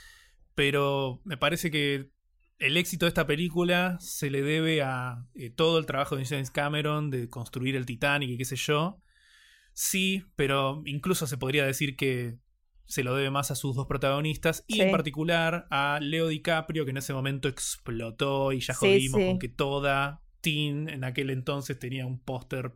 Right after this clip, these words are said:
Speaker 1: pegado en la pared de él. Como que la recontra pegó James Cameron, eso directamente es que se alineen los planetas, ¿viste?
Speaker 2: Sí, sí, sí. Pero, pero también, o sea, como, eh, la de ellos dos juntos,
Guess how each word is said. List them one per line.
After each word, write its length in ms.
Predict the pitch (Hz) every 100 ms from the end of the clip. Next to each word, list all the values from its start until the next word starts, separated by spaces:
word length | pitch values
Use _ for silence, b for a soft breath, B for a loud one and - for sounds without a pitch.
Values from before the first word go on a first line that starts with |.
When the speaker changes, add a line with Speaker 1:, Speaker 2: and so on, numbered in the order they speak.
| _
Speaker 1:
pegado 240 | 123 127
en 60 | 127
la 100 | 123
pared 260 | 127 131 131
de 320 | 135 151 151
él. 220 | 151 156 b b b b b b
Como 220 | 151 139
que 100 | 135
la 100 | 131
recontra 640 | 135 135 175 202 190 160
pegó 200 | 151 156 160
James 220 | 135 131
Cameron, 320 | 147 156 151
eso 220 | 143 160 -
directamente 600 | 131 131 135 131 143 127
es 120 | 120
que 140 | -
se 100 | 127
alineen 320 | 120 139 139 131
los 120 | 123
planetas, 500 | 120 131 131 123 107
¿viste? 340 | 123 123 120 117 _
Speaker 2:
Sí, 320 | - 214 226
sí, 180 | 220 226
sí. 360 | - 233 208 - - B
Pero, 260 | - 220 214
pero 180 | 220 220
también, 460 | 220 226 311 370 233
o 120 | 170
sea, 240 | - 214
como, 340 | 185 180 170 123
eh, 220 | 104 92 90 170 98
la 160 | 180 175
de 80 | 170
ellos 240 | 233 262
dos 160 | 202 214
juntos, 400 | - 294 240